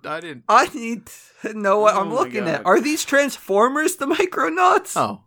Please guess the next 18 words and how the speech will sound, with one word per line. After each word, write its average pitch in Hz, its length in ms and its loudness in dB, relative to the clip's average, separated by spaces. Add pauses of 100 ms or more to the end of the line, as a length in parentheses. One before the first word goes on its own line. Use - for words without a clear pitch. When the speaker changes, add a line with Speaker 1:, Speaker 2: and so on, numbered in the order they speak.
(280)
Speaker 1:
Well, 175 240 0
I 175 60 -4
mean, 170 100 -8
they 175 160 -2
interchange 185 460 -4
their 147 80 0
parts. - 580 -6 (1300)
Speaker 2:
Yeah, 285 160 4
like 175 180 4
Transformers. 226 800 -2
Speaker 1:
No, 131 460 0
Transformers 175 400 0
don't 156 260 2
interchange 143 400 -2
their 120 100 -4
parts. 117 320 0
They 107 120 -4
transform. 113 800 -8